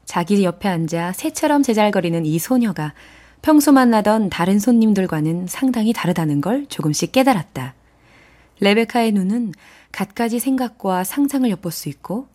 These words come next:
내적인 잠재 능력과 통찰력이 엿보였다. 깊은 곳에서 반짝이는 그 눈빛은 아무리 쳐다봐도 실증이 나지 않았고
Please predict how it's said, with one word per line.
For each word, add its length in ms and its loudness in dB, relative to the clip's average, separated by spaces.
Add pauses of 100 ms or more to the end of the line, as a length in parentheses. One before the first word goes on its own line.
내적인 560 -4
잠재 320 -4
능력과 520 -2
통찰력이 640 -2
엿보였다. 580 -6 (720)
깊은 340 4
곳에서 360 2
반짝이는 680 -2
그 120 0
눈빛은 680 -2 (460)
아무리 360 4
쳐다봐도 520 2
실증이 460 2
나지 200 0
않았고 500 -2